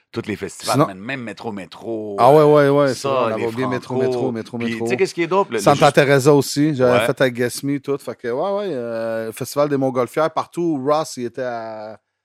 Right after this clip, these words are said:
Speaker 2: C'est,
Speaker 1: C'est
Speaker 2: c'est
Speaker 1: ça,
Speaker 2: Montgolfière ?
Speaker 1: Montgolfière,
Speaker 2: Ah ouais,
Speaker 1: ouais,
Speaker 2: c'est ça, là,
Speaker 1: ouais.
Speaker 2: c'est ça, là. Fait
Speaker 1: C'est
Speaker 2: que
Speaker 1: dope de voir, comme t'as dit, juste pour rire, tu sais, comme, euh, nous, on a, on a, <clears throat> on a été là, euh, pour faire un podcast là-bas, live, shout out tout le monde qui était là.
Speaker 2: Hmm.
Speaker 1: Euh, voir Rachid Badouri décider de faire, euh, un show avec, euh,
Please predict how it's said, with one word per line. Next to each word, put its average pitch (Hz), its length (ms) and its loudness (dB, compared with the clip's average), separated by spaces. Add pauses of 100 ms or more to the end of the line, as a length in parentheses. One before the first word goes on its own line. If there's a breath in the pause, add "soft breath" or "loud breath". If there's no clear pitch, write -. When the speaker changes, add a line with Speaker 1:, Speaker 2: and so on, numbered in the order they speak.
(440)
Speaker 2:
C'est, 113 220 -8
Speaker 1:
C'est - 120 -16
Speaker 2:
c'est 135 120 -6
Speaker 1:
ça, 165 160 2
Speaker 2:
Montgolfière ? 160 400 0
Speaker 1:
Montgolfière, 156 280 4 (100)
Speaker 2:
Ah - 40 4
ouais, 113 80 2
Speaker 1:
ouais, 127 60 4
Speaker 2:
c'est - 80 0
ça, 131 80 -4
là, 127 120 -6
Speaker 1:
ouais. 123 180 2
Speaker 2:
c'est - 60 -16
ça, 120 100 -12
là. 120 160 -10
Fait - 140 -14
Speaker 1:
C'est 131 100 2
Speaker 2:
que 127 40 -6
Speaker 1:
dope 175 160 2
de 156 80 0
voir, 151 200 -2
comme 120 160 -8
t'as 104 120 -8
dit, 120 140 -10
juste 110 220 -14
pour 95 180 -14
rire, 117 200 -8
tu - 80 -20
sais, 110 80 -12
comme, 87 260 -14
euh, 85 180 -14 (260)
nous, 117 140 -12
on 131 180 -12
a, 113 140 -16
on 147 180 -12
a, 147 420 -2
<clears throat> - 40 -16
on 101 140 -6
a 98 60 -8
été 95 260 -8
là, 104 100 -2
euh, 90 560 -4
pour - 180 -20
faire 98 300 -8
un 92 80 -12
podcast 98 480 -6
là-bas, 90 300 -8
live, 104 340 -4
shout - 140 -8
out 95 180 -2
tout - 80 -16
le 92 60 -10
monde 98 160 -6
qui 98 80 -8
était 87 200 -6
là. 113 360 -2
Speaker 2:
Hmm. 117 260 -6 (160)
Speaker 1:
Euh, 85 340 -10 (320)
voir 101 300 0
Rachid 98 340 -6
Badouri 98 520 -8
décider 98 320 -12
de 82 60 -20
faire, 104 220 -6
euh, 92 220 -10
un 87 160 -16
show 104 300 -8
avec, 85 340 -12
euh, 85 140 -12